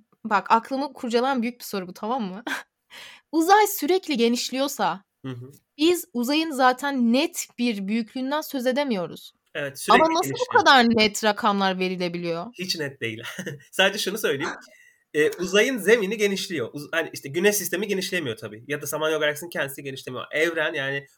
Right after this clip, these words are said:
Speaker 2: o da genişliyor ama odanın içerisindeki şeylerin bazıları birbirlerinden uzaklaşıyorlar haliyle. Özellikle yakın olmayanlar.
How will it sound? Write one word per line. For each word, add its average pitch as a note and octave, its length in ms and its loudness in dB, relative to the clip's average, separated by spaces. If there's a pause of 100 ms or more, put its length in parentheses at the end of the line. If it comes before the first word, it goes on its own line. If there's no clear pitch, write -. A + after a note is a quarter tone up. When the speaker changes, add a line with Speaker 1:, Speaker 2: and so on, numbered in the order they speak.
(120)
Speaker 2:
o F3+ 160 0
da A3 60 4
genişliyor G#3 520 -2
ama A3 140 -2
odanın G3+ 200 -2
içerisindeki F3 420 -6
şeylerin E3 580 -6 (220)
bazıları F#3 380 0
birbirlerinden F3 380 -2
uzaklaşıyorlar D#3+ 540 -4
haliyle. A#2+ 580 -12
Özellikle C#3+ 260 -4
yakın D3+ 220 -2
olmayanlar. D3 600 -4